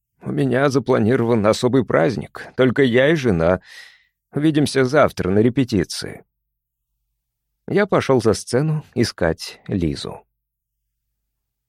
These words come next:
Ее не было в нашей костюмерной. Озадаченный, я вышел в холл комнате Поля, открыл дверь.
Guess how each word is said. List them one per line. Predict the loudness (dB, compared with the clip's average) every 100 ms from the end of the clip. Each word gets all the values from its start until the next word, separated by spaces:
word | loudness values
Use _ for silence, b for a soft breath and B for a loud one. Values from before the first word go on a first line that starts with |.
| _ _
Ее | 2 4 4
не | 4 2
было | 2 2
в |
нашей | 2 0 0
костюмерной. | -2 0 0 2 2 2 2 B B B B B
Озадаченный, | 2 4 4 0 0 2 2
я | 2 2
вышел | 2 0 -2
в | 0
холл | 2 2
комнате | 2 2 2 2 -2
Поля, | 0 2 4 2
открыл | 2 2 2
дверь. | 0 -2 0 0 0